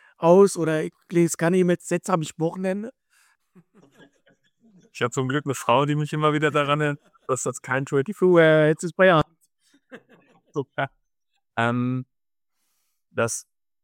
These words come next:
Speaker 2: Schöne und zugleich aber auch ja das Tückische an meinem Job ist, ist, dass es auch eine schöne Denksportart ist,
Speaker 1: Mhm.
Speaker 2: wenn du so möchtest. Ähm, ich hab viele Themen, äh, gerade in der Beratung, wo man auch mal einfach drüber nachdenken muss,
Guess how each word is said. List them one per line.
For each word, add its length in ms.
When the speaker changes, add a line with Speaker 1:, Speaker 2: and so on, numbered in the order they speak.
Speaker 2:
Schöne 640
und 300
zugleich 560
aber 180
auch 160
ja 120
das 180
Tückische 480
an 160
meinem 260
Job 260
ist, 340
ist, 220
dass 260
es 180
auch 200
eine 100
schöne 380
Denksportart 840
ist, 220
Speaker 1:
Mhm. 20
Speaker 2:
wenn 180
du 60
so 160
möchtest. 640
Ähm, 440
ich 180
hab 140
viele 380
Themen, 640
äh, 260
gerade 280
in 100
der 80
Beratung, 800
wo 120
man 180
auch 140
mal 120
einfach 300
drüber 260
nachdenken 720
muss, 340